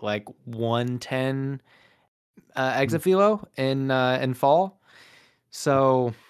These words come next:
Speaker 1: I think he, you know, if we're, if we're going to,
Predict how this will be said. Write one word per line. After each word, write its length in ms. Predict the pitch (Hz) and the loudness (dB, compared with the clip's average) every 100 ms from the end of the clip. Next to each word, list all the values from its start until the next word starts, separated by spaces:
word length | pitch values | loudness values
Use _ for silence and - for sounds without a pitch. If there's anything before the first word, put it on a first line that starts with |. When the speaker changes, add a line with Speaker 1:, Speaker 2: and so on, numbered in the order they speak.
| _ _ _ _ _ _ _ _ _ _ _ _ - | _ _ _ _ _ _ _ _ _ _ _ _ -2
Speaker 1:
I 200 | 123 190 | 2 2
think 260 | 196 165 - | 2 -2 0
he, 540 | 131 120 113 107 101 _ _ _ _ _ - | 0 0 0 -2 -6 _ _ _ _ _ -6
you 100 | 135 | -4
know, 200 | 101 113 | -4 -2
if 200 | 135 - | -4 0
we're, 460 | 131 120 117 113 107 | 2 4 4 2 0
if 140 | 127 127 | -6 -4
we're 140 | 127 | -2
going 340 | 127 123 127 120 | 0 0 -2 -4
to, 600 | 131 120 117 113 107 | -4 -2 -2 -4 -6